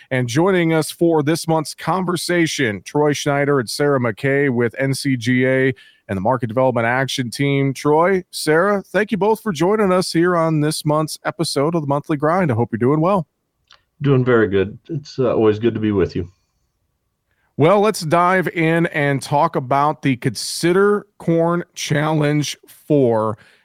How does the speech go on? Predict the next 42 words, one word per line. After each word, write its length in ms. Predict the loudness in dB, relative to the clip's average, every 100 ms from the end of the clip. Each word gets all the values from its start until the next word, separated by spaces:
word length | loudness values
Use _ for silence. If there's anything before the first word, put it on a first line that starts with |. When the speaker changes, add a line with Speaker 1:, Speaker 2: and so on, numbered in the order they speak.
| -6
Speaker 1:
And, 380 | -2 -2 0
uh, 260 | 0 2 0
really, 920 | -4 -4 2 4 4 4 2 0 -4 -6
this 260 | -4 -4
is 100 | -2
something 240 | -4 -4 -4
that's 60 |
been 140 | -2 0
going 180 | 2 2
on 140 | 0
for 100 | -2
a 40 |
few 180 | 0 2
years 380 | 4 2 2 0
now. 460 | 0 2 2 0 -4 _
Uh, 140 | -8 -8 -8
Troy, 460 | 0 2 2 0 -4 -8
tell 280 | -2 0
us 140 | 0 0
a 40 |
little 280 | 2 2 2
bit 160 | 2 2
more 180 | 0
for 140 | 0 0
folks 280 | 0 0 -2
who 60 |
might 220 | -2 0
not 180 | -2 -4
be 140 | -2 -2
familiar. 440 | -2 0 2 0
What 220 | 0 0
is 220 | 2 0
the 80 | 0
Consider 420 | -4 -4 0 0
Corn 300 | 0 -4 -4
Challenge? 640 | -2 -2 -2 -4 -8 -16 -18 _ _ _ -20 -20 -20 -20 _ _ -6
Speaker 2:
Jesse, 340 | 2 2 2
the 80 | 0
Consider 420 | 0 -2 2 2
Corn 260 | 2 0 0
Challenge 480 | 0 0 2 0 0
is 320 | -4 -6 -16